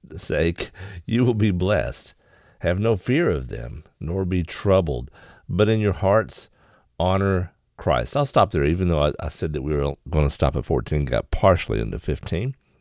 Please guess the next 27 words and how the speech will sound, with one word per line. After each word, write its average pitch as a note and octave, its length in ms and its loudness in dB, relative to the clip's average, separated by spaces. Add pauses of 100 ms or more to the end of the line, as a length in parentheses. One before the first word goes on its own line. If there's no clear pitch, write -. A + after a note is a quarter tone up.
(440)
So C3+ 500 4 (360)
that's - 240 2
a G3 60 2
great F3+ 240 2
question. D#3 520 0
Who F3 360 0
is C3+ 320 0
there A#2 300 0
to A2+ 480 2 (360)
harm A#2 600 0
you? C2+ 360 -2 (460)
Uh, - 60 -6
and G2 480 -2 (240)
Peter's A#3 280 -4
question G2 420 2
here D2 160 0
is C2+ 120 -4
almost C#2+ 300 -2
rhetorical C2 560 -4
if - 100 -14
you - 60 -12
think D#2+ 240 -8
about - 260 -8
it. - 80 -12 (460)
Though B2+ 100 0
the G#2 220 -4
adversary, G#2+ 840 -4